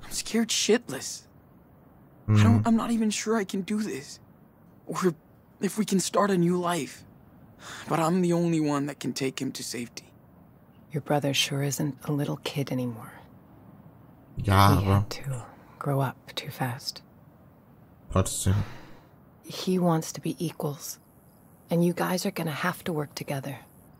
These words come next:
Speaker 2: Ja, das machen wir doch auch schon.
Speaker 3: He may even help you make it.
Speaker 2: Vielleicht hast du recht, als ob du es wüsstest. Nee, komm, so, so wären wir jetzt nicht.
Speaker 1: Maybe you're right.
Speaker 3: You'll figure it out,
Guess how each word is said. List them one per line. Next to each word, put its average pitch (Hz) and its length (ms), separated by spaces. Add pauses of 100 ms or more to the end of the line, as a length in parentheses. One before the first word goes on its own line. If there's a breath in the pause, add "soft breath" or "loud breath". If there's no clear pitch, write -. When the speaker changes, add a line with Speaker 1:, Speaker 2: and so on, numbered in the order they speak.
(260)
Speaker 2:
Ja, 98 60
das 95 140
machen 98 240
wir 95 80
doch 92 140
auch 90 80
schon. 92 400
Speaker 3:
He 147 120
may 135 180
even 127 180
help 127 240
you 170 100
make 175 320
it. - 60 (3500)
Speaker 2:
Vielleicht 98 280
hast - 160
du 98 60
recht, 104 160
als 98 180
ob - 200
du 101 100
es - 180
wüsstest. - 360
Nee, 101 300
komm, 101 280
so, 120 200
so 123 260
wären 107 240
wir 101 80
jetzt - 240
nicht. 87 340 (260)
Speaker 1:
Maybe 120 240
you're 107 220
right. 107 240 (1120)
Speaker 3:
You'll 170 200
figure 147 440
it 131 80
out, 127 320